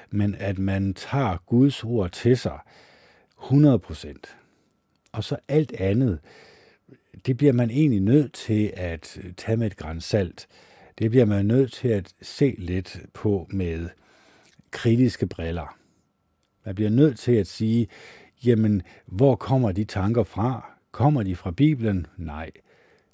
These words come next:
Okay, hvor kommer de så fra? De kommer fra Guds store modstander, Satan og hans dæmoner.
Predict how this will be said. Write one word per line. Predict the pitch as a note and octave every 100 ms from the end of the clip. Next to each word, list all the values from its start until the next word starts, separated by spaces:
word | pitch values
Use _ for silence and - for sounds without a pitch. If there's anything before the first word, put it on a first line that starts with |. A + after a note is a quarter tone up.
| _ -
Okay, | A2+ A2+ G#2 F#2+ F#2 - _ _
hvor | G2+ G#2
kommer | A2+ F#2+
de | D#2+
så | D#2 C3+ D3
fra? | - G#2 F2+ - _ _
De | A#2+
kommer | - A#2+ G2+
fra | -
Guds | - A2 A#2
store | - - G#2+
modstander, | F#2 G#2+ B2 G2+ G2 G#2 E2+ _
Satan | _ - F#2 F2 F2
og |
hans | E2+ -
dæmoner. | F#2 G#2+ F#2 D#2